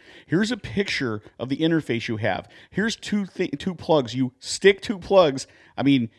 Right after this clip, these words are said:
he, it never even got to the point where I was like, "Hey, slow down." It, it just didn't come to that.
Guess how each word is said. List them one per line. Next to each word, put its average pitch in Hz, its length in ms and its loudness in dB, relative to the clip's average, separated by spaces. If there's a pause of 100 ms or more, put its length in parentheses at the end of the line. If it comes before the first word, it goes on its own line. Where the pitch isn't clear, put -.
(140)
he, - 280 -6
it 151 140 -2
never 160 280 2
even 151 220 0
got 143 220 4
to 139 80 -14
the 131 80 -2
point 131 200 0
where 123 100 0
I 123 40 2
was 117 100 -2
like, 117 120 -4
"Hey, 139 160 0
slow 135 280 0
down." 131 460 -4
It, 131 220 -8
it 135 160 -8
just 127 240 -10
didn't 120 220 -2
come 131 180 0
to 85 80 -6
that. - 220 -12